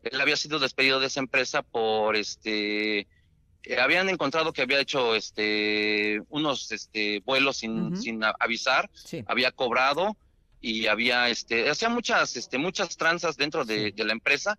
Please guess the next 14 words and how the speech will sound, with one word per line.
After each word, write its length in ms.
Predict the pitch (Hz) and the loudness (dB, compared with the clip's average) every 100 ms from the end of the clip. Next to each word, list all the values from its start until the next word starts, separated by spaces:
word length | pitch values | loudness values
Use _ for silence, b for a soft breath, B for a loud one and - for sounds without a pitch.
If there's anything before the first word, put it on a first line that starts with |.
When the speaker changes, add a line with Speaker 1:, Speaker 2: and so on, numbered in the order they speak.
| - | -6
Speaker 2:
Bien. 360 | 131 113 110 - | -10 -10 -12 -10
Speaker 1:
y 320 | 131 120 123 131 | -2 2 2 2
él 240 | 151 160 | 0 2
ya 140 | 151 | 2
había 200 | 147 151 | 4 4
sido 220 | 143 151 139 | 2 0 -2
despedido. 600 | 117 - 120 165 156 - | -2 -4 -2 0 -2 -2
Entonces, 360 | 120 147 151 | -4 -4 -4
ese 200 | 170 165 | -6 -4
día 180 | 185 202 | -2 -2
que 140 | - 160 | 0 -2
nosotros 340 | 139 - 190 | -2 -4 -4
nos 140 | 151 | -4
presentamos 680 | - 127 135 131 156 190 208 | -2 -2 -2 -2 -2 -2 -8